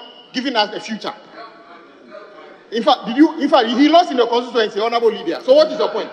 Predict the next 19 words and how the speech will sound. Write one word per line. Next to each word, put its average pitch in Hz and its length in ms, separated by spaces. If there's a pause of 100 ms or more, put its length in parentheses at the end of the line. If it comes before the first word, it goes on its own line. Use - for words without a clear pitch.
(500)
The 294 120
vice 370 200
president 339 320
lost 294 180
in 262 60
the 247 100
constituency. 262 540
I - 340
don't 381 220
even 349 160
know 320 80
what 311 180
you 269 60
are 233 80
sta-, 277 320
standing 285 260
up 254 120
to 226 80
do. 202 180